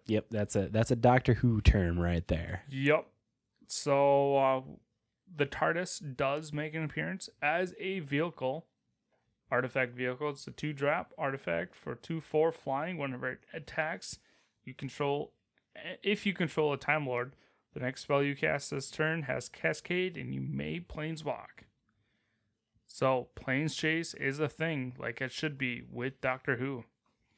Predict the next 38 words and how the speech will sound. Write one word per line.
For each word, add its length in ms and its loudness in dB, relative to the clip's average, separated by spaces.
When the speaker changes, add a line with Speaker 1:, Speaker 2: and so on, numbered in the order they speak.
Speaker 1:
Yeah, 220 0
yeah, 240 -8
that's 240 -8
kind 200 -4
of 80 -6
exciting. 320 -4
Are 80 4
we 100 4
surprised? 500 4
Speaker 2:
No. 140 6
Speaker 1:
Of 40 6
course 140 8
they're 120 4
gonna 180 2
be 100 4
doing 200 8
Planes, 240 4
Planes 220 10
Speaker 2:
Well, 40 8
Speaker 1:
Chase 200 10
Speaker 2:
you, 40 4
Speaker 1:
is, 60 4
like, 200 10
Speaker 2:
you 80 -8
Speaker 1:
the 60 -2
Speaker 2:
kinda 160 10
have 180 2
Speaker 1:
fan 160 6
Speaker 2:
to. 260 6
Speaker 1:
favorite. 720 4
Speaker 2:
Well, 80 2
you 60 0
kinda 240 2
have 300 0
to 140 0
with 220 -4
Doctor 360 0
Who. 340 0